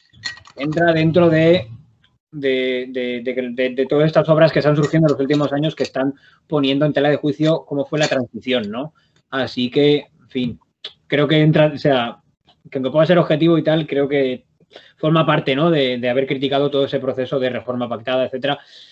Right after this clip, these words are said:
Lo cual, bueno, aunque pueda intentar hacer historiografía lo más objetivamente posible, que es impo-, que es imposible por otra parte,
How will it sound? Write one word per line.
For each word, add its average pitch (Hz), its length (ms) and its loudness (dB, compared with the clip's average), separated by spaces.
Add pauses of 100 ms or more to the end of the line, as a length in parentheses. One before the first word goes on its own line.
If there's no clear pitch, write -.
(300)
Lo 127 200 -4
cual, 143 280 2
bueno, 139 200 2
aunque 113 260 -6
pueda 135 280 0
intentar 139 380 0
hacer 135 200 0
historiografía 131 520 0
lo 120 100 -6
más 123 160 -6
objetivamente 127 460 -4
posible, 117 300 -4
que 113 80 -10
es 110 40 -6
impo-, 117 400 -12
que 127 100 -6
es - 80 -10
imposible 127 400 -2
por 117 120 -2
otra 120 200 0
parte, 139 380 2